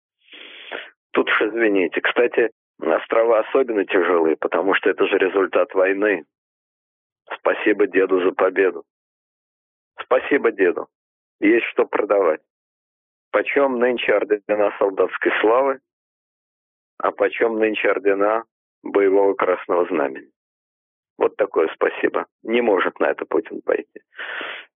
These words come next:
Да, это не совсем та война. Всё-таки большая война была в Европе, девятое мая, Берлин, то всё, пятое, десятое. Это война второй свежести, победа второй свежести, всё так.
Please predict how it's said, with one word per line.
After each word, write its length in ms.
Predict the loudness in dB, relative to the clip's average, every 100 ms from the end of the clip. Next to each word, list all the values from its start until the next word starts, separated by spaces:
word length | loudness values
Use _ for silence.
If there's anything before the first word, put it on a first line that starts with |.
| -6
Да, 260 | 0 2 2
это 200 | 0 0
не 120 | 0
совсем 380 | 0 -2 -2 -2
та 160 | 0 0
война. 600 | 2 0 -2 -2 0 -2
Всё-таки 300 | -6 -12 -4
большая 400 | -2 0 2 2
война 320 | 2 0 -2
была 240 | 0 2
в 60 | 0
Европе, 560 | 0 0 2 0 -2 -2
девятое 520 | 2 2 2 0 0
мая, 360 | 0 0 0
Берлин, 580 | 0 -2 0 0 0 -2
то 220 | 0 0
всё, 260 | 0 0 0
пятое, 360 | 0 0 0 0
десятое. 580 | 0 2 0 0 -6 -8 -14 -16 -14 -14 -14 -16 -18 -20 _ -2
Это 360 | 0 2 0 0 0 2
война 380 | 2 2 0
второй 400 | -2 0 2 2 0
свежести, 680 | 2 2 2 -2 -2 -2 -2 0
победа 460 | 0 2 2 0
второй 360 | 0 0 2 0
свежести, 520 | 2 2 2 -2 -2 -2
всё 220 | 0 0
так. 400 | 0 -2 -4